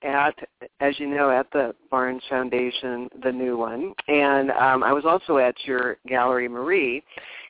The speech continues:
and a few things about those two visits struck me. One was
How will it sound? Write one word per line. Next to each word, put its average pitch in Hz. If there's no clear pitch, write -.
and 135
a 123
few 160
things 127
about 120
those 120
two 139
visits 123
struck 147
me. 127
One 160
was 143